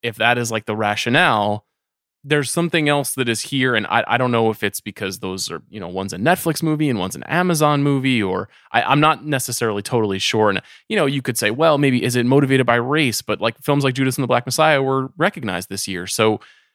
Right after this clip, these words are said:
there is, I think that was just the surprising thing, because these films are really at the forefront amongst critical bodies, amongst the Golden Globes, amongst all, kind of all the way down the line, we've seen these movies. And I don't think either one of us thought that it was possible that they were gonna be left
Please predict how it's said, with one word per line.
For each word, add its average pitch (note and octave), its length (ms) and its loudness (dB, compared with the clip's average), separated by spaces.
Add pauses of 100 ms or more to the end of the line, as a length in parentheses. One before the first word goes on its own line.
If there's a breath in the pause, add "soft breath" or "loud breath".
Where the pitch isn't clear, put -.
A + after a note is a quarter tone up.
(160)
there C3+ 380 -2
is, D3+ 520 0 (420)
I D#3+ 80 2
think A3+ 120 0
that G#3 100 6
was D#3+ 100 2
just E3 160 -2
the D#3 80 -4
surprising C3+ 420 2
thing, A#2+ 140 -4
because G#2+ 200 -6
these A#2 180 -4
films A2+ 240 -4
are G#2 60 -2
really G#2 240 -4
at - 120 -4
the - 80 -8
forefront G#2+ 640 -2 (460)
amongst F#2+ 300 -10
critical D3+ 360 -2
bodies, C3 580 0 (220)
amongst F#2+ 360 -12
the D#2 60 -14
Golden D2 320 -12
Globes, C#3+ 640 0
amongst F#2+ 480 -12 (120)
all, B2+ 380 0
kind G#3 140 0
of C3 120 -2 (100)
all C#3+ 220 4
the D3 60 0
way C3+ 120 4
down A#2 240 2
the G2+ 80 -4
line, A#2 460 0
we've G2+ 140 -8
seen A#2 160 -4
these G#2 140 -4
movies. F#2+ 260 -8
And G2+ 80 0
I A2+ 40 4
don't A#2+ 120 0
think G2+ 140 -10
either G#2 200 -4
one G#2 160 0
of G2 80 -2
us - 280 -4 (120)
thought G2 220 0
that F#2 80 -8
it F#2 60 -6
was F2+ 100 -10
possible F#2 360 -6
that F#2+ 80 -12
they F#2 100 -8
were F#2 100 -8
gonna F#2 140 -10
be F#2 80 -10
left F#2+ 380 -6